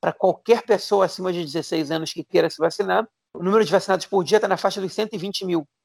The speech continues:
né? É, ou seja, ele é, enfim, quando você abre pra mais gente, a média diária caiu, né? Não, não só o máximo foi duzentos e quatro mil, mas tava na faixa dos cento e setenta, cento e oitenta mil e caiu. Isso tem a ver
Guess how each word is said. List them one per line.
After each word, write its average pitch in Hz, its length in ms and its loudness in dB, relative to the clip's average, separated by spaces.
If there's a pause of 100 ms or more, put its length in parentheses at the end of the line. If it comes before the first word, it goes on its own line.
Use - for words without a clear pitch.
né? 185 180 -6 (300)
É, 160 180 4
ou 170 60 2
seja, 160 240 -4
ele 156 80 4
é, 156 260 6
enfim, 160 200 -10
quando 165 160 -8
você 170 180 0
abre 185 160 4
pra 175 140 -4
mais 202 200 0
gente, 233 400 -4 (240)
a 156 80 -6
média 196 280 2
diária 185 240 4
caiu, 190 520 -2
né? 156 200 -8
Não, 170 220 -10
não 202 160 -4
só 226 180 2
o 185 120 -6
máximo 220 360 0
foi 196 100 -6
duzentos 170 200 -6
e 160 60 -14
quatro 170 260 2
mil, 220 160 -8 (240)
mas 170 120 -14
tava 220 160 2
na 226 80 -4
faixa 233 200 0
dos 220 120 -4
cento 233 120 -8
e - 40 -14
setenta, 220 360 -4
cento 226 180 -8
e 233 40 4
oitenta 233 320 -4
mil 156 160 -6
e 165 60 -6
caiu. 226 380 0 (240)
Isso - 160 -4
tem 254 100 2
a 233 40 2
ver 208 240 4